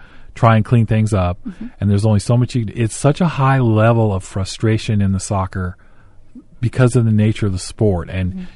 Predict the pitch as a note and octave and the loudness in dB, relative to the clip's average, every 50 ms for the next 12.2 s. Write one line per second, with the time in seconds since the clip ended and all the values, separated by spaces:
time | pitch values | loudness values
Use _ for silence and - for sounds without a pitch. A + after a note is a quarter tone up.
0 | - - G#2+ G2 - G#2+ G#2 G2 G#2 A2 G2+ - - - - - - - - - | -10 -8 -6 -4 -2 -2 -2 0 -2 -2 -4 -6 -10 -14 -14 -14 -16 -20 -20 -20
1 | - - - D#2+ - D#2 G2 F#2+ G#2 G2+ G2+ G2+ F#2+ F#2+ G2 F#2+ F#2 F2+ F#2 F#2+ | -16 -14 -14 -12 -12 -12 -8 -6 -4 -2 -2 -2 -2 -2 -2 -4 -4 -6 -8 -10
2 | - - - - - - - - - - - - - - - - - A2 G2+ - | -14 -16 -14 -14 -14 -14 -16 -16 -16 -16 -18 -18 -18 -18 -18 -10 -6 -6 -2 0
3 | A#2+ A2+ A#2+ A2 G#2+ A2+ A#2 - - - B2+ C3 C#3 C3 C3 B2+ B2+ A#2+ A#2+ C3+ | 0 2 2 2 0 -2 -4 -8 -6 0 2 4 4 6 4 4 4 4 4 6
4 | F3 G3 E3 B2 G2+ - - A2 G#2+ - - B2+ - - A#2 B2 C#3 - - - | 6 6 4 4 2 -2 -6 -6 -4 -2 -2 -2 -2 -2 -2 -2 -2 -2 -2 -2
5 | C3 C3 B2 A2 A2 A2 A2+ A#2 A#2+ A2+ G#2 - - B2 C3+ C#3 C3 - - C#3 | 0 0 0 0 0 0 0 0 0 -2 -2 0 0 2 2 2 0 0 0 0
6 | C3+ B2 A2 - - - C#3+ F3 D#3 G#2 F2+ F#2 G2 - B3 F#3+ - F#3+ G3 - | 2 2 0 -2 2 4 4 6 6 4 0 -2 -6 -8 -12 -12 -10 -12 -6 -4
7 | A2+ A2+ A#2+ B2 B2+ C3 A#2+ B2+ A#2+ A2+ - - - B2+ A#2+ A2+ G#2+ F#2+ - - | -2 0 2 4 4 4 2 2 0 0 -2 -2 -2 0 0 0 0 -2 -4 -4
8 | - D#3 - A#2+ G#2+ F#2+ - - A#2 A2+ G#2+ - - - - - - - C3+ C#3 | -2 0 0 0 0 0 0 2 2 2 0 -2 -8 -16 -16 -14 -2 2 4 4
9 | D#3+ D3+ B2 B2 A#2 A#2 B2 D3+ F3 E3+ E3 C#3 D#3 D#3 C#3+ C3 B2 C#3 E3+ D#3+ | 4 4 2 0 2 2 4 4 4 4 4 4 4 4 4 4 4 6 6 6
10 | C3 A#2+ G#2 A#2 A2 - A2 G2+ G#2+ B2 D3+ E3 E3 C#3+ C#3 B2+ C3 C3 B2 C3 | 6 4 2 0 -2 -4 -4 0 2 2 4 4 4 2 2 0 0 2 2 2
11 | D3+ D#3 C#3+ C3 A#2 A2+ G#2+ G#2+ G#2+ - - - - - - - - G#2+ A#2+ A#2+ | 2 2 2 2 2 2 0 0 -2 -4 -10 -18 -20 -20 -16 -4 0 2 4 4
12 | A#2 A#2 A2 A2+ | 6 4 4 2